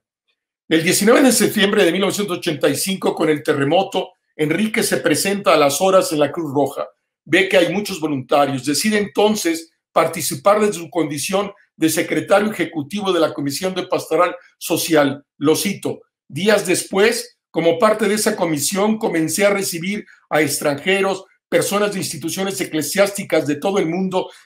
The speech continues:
que nos pedían que parar-, que preparáramos proyectos para aplicar los recursos que habían reunido". Convence entonces al cardenal Ernesto Corripio, arzobispo primado de México, de crear la Fundación para el Apoyo a la Comunidad,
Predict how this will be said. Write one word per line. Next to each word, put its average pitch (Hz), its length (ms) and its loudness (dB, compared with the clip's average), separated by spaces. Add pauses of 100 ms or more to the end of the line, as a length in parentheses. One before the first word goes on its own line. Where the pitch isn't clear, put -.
que 170 120 0
nos 165 180 0
pedían 196 500 2 (180)
que 170 120 0
parar-, 185 580 4
que 180 100 0
preparáramos 185 800 2
proyectos 160 720 0 (220)
para 165 200 4
aplicar 156 640 2
los 175 160 -4
recursos 160 540 -6
que 165 120 0
habían 156 320 0
reunido". 127 600 -6 (420)
Convence 202 480 2
entonces 214 540 0
al 151 120 0
cardenal 156 440 0
Ernesto 185 440 -4
Corripio, 185 600 -4 (360)
arzobispo 147 680 -2
primado 170 400 2
de 143 100 0
México, 196 600 -4 (180)
de 151 240 2
crear 196 320 4
la 202 140 4
Fundación 170 640 0
para 160 160 2
el 147 60 4
Apoyo 180 340 -2
a - 20 4
la 160 160 2
Comunidad, 143 540 0